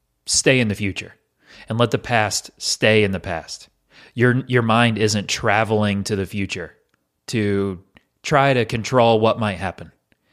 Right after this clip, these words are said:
or try to predict what might happen or try to make the future go a certain way.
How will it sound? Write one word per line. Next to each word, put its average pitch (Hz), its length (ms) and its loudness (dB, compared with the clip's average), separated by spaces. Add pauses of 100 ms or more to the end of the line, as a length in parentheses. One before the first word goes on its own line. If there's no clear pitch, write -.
(220)
or 101 280 2
try 123 280 -2
to 123 60 0
predict 113 460 0
what 113 160 2
might 101 160 0
happen 90 260 -2
or 87 80 -8
try 120 200 0
to 110 100 0
make 104 420 -2
the 113 100 -4
future 107 360 -2
go 98 200 0
a 90 60 -2
certain 92 300 -4
way. 87 300 -6